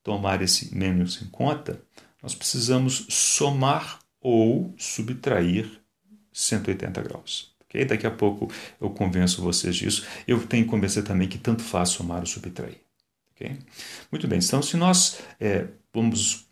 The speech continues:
supor, somarmos cento e oitenta, então essa aqui é, é a curva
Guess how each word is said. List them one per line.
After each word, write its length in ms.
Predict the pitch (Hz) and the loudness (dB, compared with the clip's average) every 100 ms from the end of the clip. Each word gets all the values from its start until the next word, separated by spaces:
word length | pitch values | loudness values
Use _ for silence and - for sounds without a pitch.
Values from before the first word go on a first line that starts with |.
| - | -12
supor, 400 | - - - 87 | -6 -4 -2 0
somarmos 1120 | - - - 113 104 117 135 110 90 90 - 85 | 4 4 4 4 4 4 2 2 0 0 -2 2
cento 280 | - 107 98 | 2 2 -2
e 80 | - | -8
oitenta, 500 | - 135 131 - - _ _ _ - - _ - | -2 -2 -2 -10 -16 _ _ _ -20 -20 _ -14
então 540 | 104 107 120 120 117 - | -12 -2 0 0 -4 0
essa 320 | 113 113 117 | 2 2 0
aqui 160 | - | 0
é, 220 | 110 98 - | 2 2 0
é 60 | |
a 80 | 92 | -2
curva 640 | 90 - 101 98 87 80 | -2 -2 -2 2 2 2